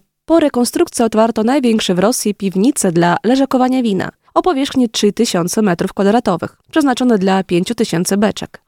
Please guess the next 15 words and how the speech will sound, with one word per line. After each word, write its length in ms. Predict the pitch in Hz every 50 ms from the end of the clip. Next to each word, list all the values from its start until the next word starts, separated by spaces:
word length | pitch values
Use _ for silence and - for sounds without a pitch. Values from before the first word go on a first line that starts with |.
| _ -
Już 220 | 226 277 320 -
obecnie 560 | - - 370 285 196 202 - - 190 208 233
znajduje 400 | 233 233 240 226 190 214 277 330
się 140 | - - 294
tam 220 | - 247 240 226 185
dwa 200 | 185 208 262 302
tysiące 440 | - 339 - - 285 294 - 302
dwieście 320 | 240 202 180 160 - - 170
beczek 380 | 175 165 170 - 226 220 202 -
z 120 | 196 190 180
dębu 280 | 185 175 196 180 185
francuskiego, 800 | - - 214 - - - 220 - - - 165 165 160 185 226 254 -
amerykańskiego 760 | 311 311 285 247 208 - 156 170 160 - - 175 180 - 240 247
i 140 | 262 285 277
kaukaskiego. 720 | - - 262 269 - 294 294 - - - 156 - - -